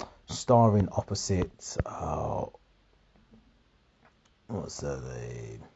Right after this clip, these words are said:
Her name is Deborah Ayorinde. Um, and going on to my theme of what I was talking about before, so that guy,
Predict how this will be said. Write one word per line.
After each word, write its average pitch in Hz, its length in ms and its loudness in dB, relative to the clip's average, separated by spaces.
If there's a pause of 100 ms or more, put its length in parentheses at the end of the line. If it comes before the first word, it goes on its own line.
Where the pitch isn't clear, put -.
(1300)
Her 113 260 6
name 87 540 2
is 104 1160 0 (1000)
Deborah 123 600 8
Ayorinde. 92 640 2 (1200)
Um, 78 800 -2 (1600)
and 120 360 6 (480)
going 139 300 12
on 117 120 8
to - 100 -8
my 110 140 4
theme 123 460 0 (460)
of 101 240 2 (200)
what 107 140 8
I - 40 10
was 107 100 0
talking 95 160 4
about 90 120 2
before, 98 440 0 (140)
so 98 300 4
that 98 260 4
guy, 87 340 4